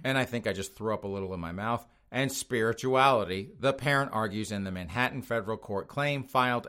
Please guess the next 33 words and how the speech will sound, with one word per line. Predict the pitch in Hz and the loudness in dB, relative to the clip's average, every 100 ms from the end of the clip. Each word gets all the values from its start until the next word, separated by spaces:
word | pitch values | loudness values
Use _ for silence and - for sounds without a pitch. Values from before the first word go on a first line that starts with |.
| - | -4
April | 113 104 104 | -4 -2 -6
first. | 95 - 95 - - - _ _ | -6 -2 -2 -2 -12 -20 _ _
And | 95 87 87 | -16 -12 -4
no, | 110 151 | 2 4
folks, | 143 139 92 | 6 4 2
I | 107 | -6
do | 95 107 | -4 0
not | 135 - | 0 0
think | 127 123 | -6 -6
this | 110 107 | -8 -8
is | 98 | -8
an | |
April | 87 92 95 | -8 -8 -10
Fool's | 87 107 95 - | -10 -8 -8 -8
joke, | 71 50 - - | -12 -14 -20 -10
unfortunately. | 104 95 113 104 85 58 78 - _ _ _ _ _ _ _ _ - | -8 -2 -2 -2 -6 -12 -16 -18 _ _ _ _ _ _ _ _ 0
Legal | 156 185 202 | 2 6 4
papers | 165 156 156 147 | 6 4 4 0
give | 147 135 | 0 2
only | 135 139 | 2 2
the | 143 | -2
barest | 113 139 135 90 - | 2 6 6 4 -2
picture | 92 - 107 | -8 -4 -4
of | 113 107 | -2 -4
the | 104 | -4
would-be | 98 92 110 | -2 -2 -2
newlyweds, | 110 113 107 85 80 76 - _ _ - | -2 0 0 -2 -4 -8 -14 _ _ 0
failing | 131 139 139 | 2 2 -2
to | 143 123 | 0 2
identify | 117 110 98 98 90 | 2 0 -4 -4 -6
their | 90 87 | -6 -4
gender, | 123 131 131 139 - - | 0 2 2 0 0 -4
ages, | 113 107 120 104 | -2 0 -2 -2